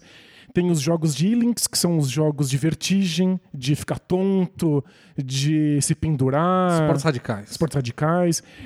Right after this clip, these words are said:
Speaker 1: Tem os jogos de mimicry, que são jogos de interpretação, de fingir que você é alguma coisa,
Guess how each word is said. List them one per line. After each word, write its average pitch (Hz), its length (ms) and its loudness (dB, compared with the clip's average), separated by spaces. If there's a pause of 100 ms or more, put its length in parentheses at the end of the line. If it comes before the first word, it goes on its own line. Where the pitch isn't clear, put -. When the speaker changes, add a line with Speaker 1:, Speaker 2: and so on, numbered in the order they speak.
Speaker 1:
Tem 220 120 0
os 208 80 2
jogos 196 220 -2
de 196 80 2
mimicry, 226 460 0
que - 80 -10
são 170 100 2
jogos 160 300 0
de 156 80 0
interpretação, 175 1080 0
de 135 340 -2
fingir 147 520 -2
que - 120 -6
você 143 380 0
é 139 80 0
alguma 131 380 -2
coisa, 165 680 0